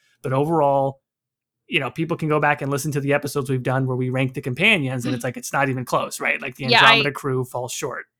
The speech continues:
Speaker 2: As, as a side note, like, I've been, um, 'cause we, we are still doing where we rate the games thing, uh, but I'm, I'm replaying Andromeda at the moment.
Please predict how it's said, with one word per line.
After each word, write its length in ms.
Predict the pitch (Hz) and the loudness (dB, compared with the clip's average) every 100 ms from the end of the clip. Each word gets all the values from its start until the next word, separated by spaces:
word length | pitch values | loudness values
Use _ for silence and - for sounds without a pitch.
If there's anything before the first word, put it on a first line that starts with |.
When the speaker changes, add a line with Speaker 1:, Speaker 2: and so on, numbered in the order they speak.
| _ - | _ 2
Speaker 2:
As, 180 | 226 247 | 2 4
as 160 | 226 262 | 0 0
a 80 | 233 | 0
side 260 | 202 196 | 0 0
note, 180 | 185 170 | -2 -4
like, 180 | 175 - | -4 -2
I've 240 | 175 170 | -2 -2
been, 420 | 175 165 165 165 | -8 -8 -10 -10
um, 440 | 160 156 151 147 - - | -8 -6 -8 -12 -20 -12
'cause 180 | 220 - | -12 -10
we, 280 | 202 190 190 | -8 -6 -2
we 120 | 185 | 2
are 180 | 180 185 | 2 2
still 260 | - 185 | -2 -4
doing 340 | 175 180 170 170 | -2 -2 -2 -4
where 120 | 170 | -8
we 160 | 165 156 | -10 -10
rate 320 | 175 170 - | -12 -12 -14
the 80 | 165 | -6
games 420 | 165 160 156 - - | -6 -6 -12 -18 -10
thing, 300 | 156 156 - | -8 -8 -8
uh, 200 | 170 165 | -6 -2
but 120 | 175 | 0
I'm, 140 | 170 160 | 0 -2
I'm 160 | 170 | -6
replaying 420 | 175 175 175 165 | -10 -10 -10 -10
Andromeda 460 | 151 151 165 165 156 | -10 -12 -12 -12 -16
at 140 | 147 | -20
the 40 | 160 | _
moment. 300 | 156 151 | -16 -14